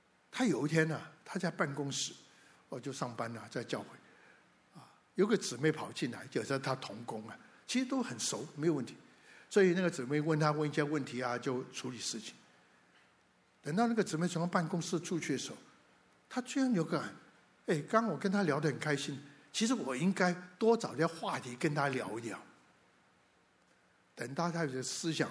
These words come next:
他开始在想，为什么我们常见面、常谈工，我们今天特别，我想要跟他多聊一点。他拿起电话，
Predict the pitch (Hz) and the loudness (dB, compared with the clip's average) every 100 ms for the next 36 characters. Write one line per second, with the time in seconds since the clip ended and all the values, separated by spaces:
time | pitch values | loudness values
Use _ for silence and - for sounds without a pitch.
0 | 113 139 135 156 - 117 - 123 - - | -2 -8 -4 -4 -4 -8 -6 -6 -6 -8
1 | - - - - _ 240 208 - - 95 | -10 -18 -20 -20 _ -2 -2 -2 -10 -10
2 | 107 180 185 - - _ _ - 131 147 | -6 -6 -6 -16 -20 _ _ -14 -10 -8
3 | 135 135 151 143 147 - - 131 143 131 | -8 -4 -4 -2 -6 -10 -10 -8 -6 -6
4 | 139 135 - - 185 143 143 - 185 156 | -6 -10 -10 -2 0 0 -2 -4 -2 0
5 | 147 147 - - - - 285 143 127 113 | -2 -2 -10 -10 -2 0 2 2 0 -6
6 | - - - - 123 135 151 117 - - | -8 -16 -10 -4 0 2 2 0 -2 -12
7 | - - _ 190 160 117 - - 156 147 | -20 -20 _ 0 2 0 -8 0 2 2
8 | 135 135 - 165 147 147 139 123 98 110 | -2 -2 0 2 4 4 2 0 -4 -6
9 | 139 135 - - - - - _ _ _ | -8 -10 -12 -12 -12 -14 -20 _ _ _
10 | _ _ _ _ _ _ _ _ _ _ | _ _ _ _ _ _ _ _ _ _
11 | _ - _ _ _ _ _ _ _ _ | _ -20 _ _ _ _ _ _ _ _
12 | _ _ _ _ _ - _ _ _ - | _ _ _ _ _ -20 _ _ _ -6
13 | 139 135 113 - - 120 101 104 - | -2 -2 -2 -6 -6 -8 -8 -10 -12